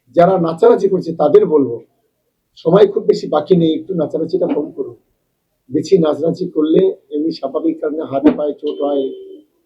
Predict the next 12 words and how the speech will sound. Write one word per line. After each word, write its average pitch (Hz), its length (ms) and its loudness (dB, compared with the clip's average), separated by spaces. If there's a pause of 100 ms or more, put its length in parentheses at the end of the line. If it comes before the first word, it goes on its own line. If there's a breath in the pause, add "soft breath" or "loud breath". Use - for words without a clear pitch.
(300)
হাত 131 180 -10
পা 151 100 0
ভেঙে 147 220 0
যায়, 139 320 0 (260)
এটা 147 200 -2
অন্তত - 300 -4 (120)
একটু - 280 0
নাচানাচি 160 440 -4
কম 139 200 -6
করা 156 200 -4
ভালো 135 260 -2
বলে 165 200 2